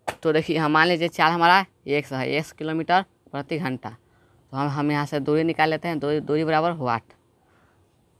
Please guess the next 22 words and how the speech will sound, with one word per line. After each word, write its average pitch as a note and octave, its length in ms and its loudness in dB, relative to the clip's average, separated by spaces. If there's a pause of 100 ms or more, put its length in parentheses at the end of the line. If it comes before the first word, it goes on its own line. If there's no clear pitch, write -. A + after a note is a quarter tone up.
(140)
तो - 80 -20
देखिए, D3 280 -2 (260)
समय D3 260 0
बराबर, D#3+ 300 4
समय D#3 320 2
बराबर D#3 260 6
व्हाट? B2+ 280 2 (880)
तो C3+ 60 -16
समय D#3 220 -2
बराबर D#3+ 160 4
क्या D#3+ 140 0
होगा? E3+ 280 0 (600)
एस C3+ 220 -8
वन D#3+ 160 0
बटा E3+ 360 0 (1160)
एस D3 280 0
टू F#3+ 80 -4
ना F#3 100 0
होगा, B2 400 0 (840)
एस C3+ 260 -6
टू D#3 100 -4
बटा E3 380 0